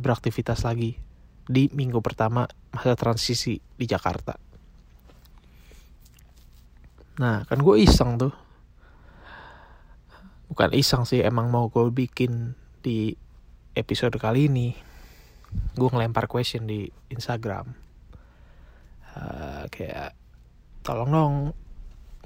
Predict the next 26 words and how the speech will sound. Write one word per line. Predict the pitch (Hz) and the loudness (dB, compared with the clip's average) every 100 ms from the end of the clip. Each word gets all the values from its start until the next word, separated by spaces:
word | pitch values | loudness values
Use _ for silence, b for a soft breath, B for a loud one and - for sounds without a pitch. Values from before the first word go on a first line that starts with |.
| - | -4
teman-teman | 113 120 127 151 | 0 4 4 4
coba | 135 139 | 2 -2
sharing | - 127 139 135 | -2 -2 -2 -2
deh | 123 B B B B - - - - | -4 B B B B -20 -20 -20 -4
yang | 120 113 | -4 -2
udah | 113 117 - | -4 -4 -4
beraktivitas | 123 101 123 117 117 117 113 127 | -4 -4 -6 -6 -4 -4 -2 -4
lagi | 117 123 127 | -2 -4 -6
seperti | - - - - 110 110 110 113 110 | -6 -6 -6 -6 -4 -2 -4 -4 -4
biasa. | 117 101 - 139 - - - - - b b b b b b b - - 135 | -2 -2 -2 -6 -6 -14 -20 -20 -20 b b b b b b b -20 -10 -4
Eh, | 110 | -4
perasaannya | 87 117 117 113 147 | -2 -2 0 2 2
gimana | 127 131 131 | 2 0 0
gitu | 120 117 143 - | -2 -6 -10 -10
di | |
masa | 120 110 - - | -8 -6 -6 -6
transisi | - 117 107 120 117 | -6 -4 -6 -4 -4
ini? | 117 117 - - - | -4 -8 -14 -20 -12
Apakah | 120 107 - | -6 -4 -6
senang, | - 117 135 151 147 | -4 0 2 2 0
apakah | 151 - - - - 127 | -4 -8 -8 -12 -12 -10
lega, | - 131 139 139 - | -6 -4 -2 -2 -4
apakah | - - - | -10 -12 -2
was-was, | 131 - 143 - | -2 0 -2 -2
apakah | - - - | -6 -8 0
takut?" | 139 - - | 0 0 -2